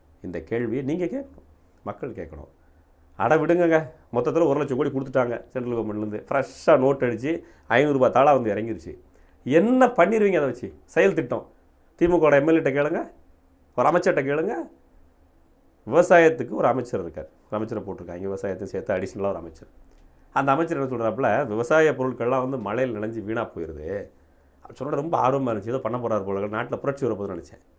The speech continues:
பத்தொன்பது குடோனை கட்டி கொடுக்க போறாரு போல இருக்கு, ஒரு சட்டமன்ற தொகுதிக்கு ஒரு அஞ்சு குடோனை கட்டுறாரு போல இருக்கு, ஏதோ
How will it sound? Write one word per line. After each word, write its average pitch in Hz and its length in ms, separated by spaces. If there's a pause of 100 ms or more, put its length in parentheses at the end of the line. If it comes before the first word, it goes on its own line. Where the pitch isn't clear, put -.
(520)
பத்தொன்பது 127 380
குடோனை 156 300
கட்டி 123 160
கொடுக்க 120 200
போறாரு 104 220
போல 98 120
இருக்கு, 101 240
ஒரு 123 140
சட்டமன்ற 127 400
தொகுதிக்கு 120 260
ஒரு 117 40
அஞ்சு 107 200
குடோனை 135 280
கட்டுறாரு 110 280
போல 95 100
இருக்கு, 92 240
ஏதோ 110 440